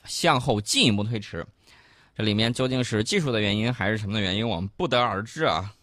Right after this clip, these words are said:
呃，反正我个人觉得不要过于吹捧他那个技术，呃，原因非常的简单。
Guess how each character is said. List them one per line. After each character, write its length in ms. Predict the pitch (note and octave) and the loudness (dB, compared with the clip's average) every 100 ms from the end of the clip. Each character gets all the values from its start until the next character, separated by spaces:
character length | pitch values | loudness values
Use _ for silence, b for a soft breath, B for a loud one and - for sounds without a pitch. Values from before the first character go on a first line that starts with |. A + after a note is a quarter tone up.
| - | -8
呃， 120 | G#2 | -4
反 200 | G#2 G2 | -2 -2
正 260 | E3 F3+ A#2 | -2 -2 -2
我 220 | F2 F2 | -4 -6
个 240 | - F#3 | -2 2
人 180 | B2+ B2 | 4 2
觉 180 | G#2 F#2+ | 0 -2
得 100 | F#2 | -2
不 160 | - C#3+ | 0 2
要 160 | F3+ | 2
过 160 | D#3+ D3 | 0 -4
于 100 | D3+ | -4
吹 200 | - F3+ | -6 -6
捧 240 | D3 D2+ | -6 -8
他 240 | - C3+ D3 | -6 -4 -2
那 200 | C#3+ B2 | -2 -4
个 520 | F2+ F2 E2+ D#2+ F#2 | -4 -4 -4 -8 -10
技 180 | - D#3 | -6 -4
术， 160 | - - - | -6 -12 -10
呃， 240 | G2 F2+ F2 F2 - | -4 -2 -2 -6 -6
原 240 | G2+ C#3 | -4 -2
因 80 | F#3 | -4
非 140 | A3+ | -4
常 160 | G3 C3 | -4 -4
的 80 | A2+ | -4
简 180 | F2 | -4
单。 180 | E2 A2 | -2 -4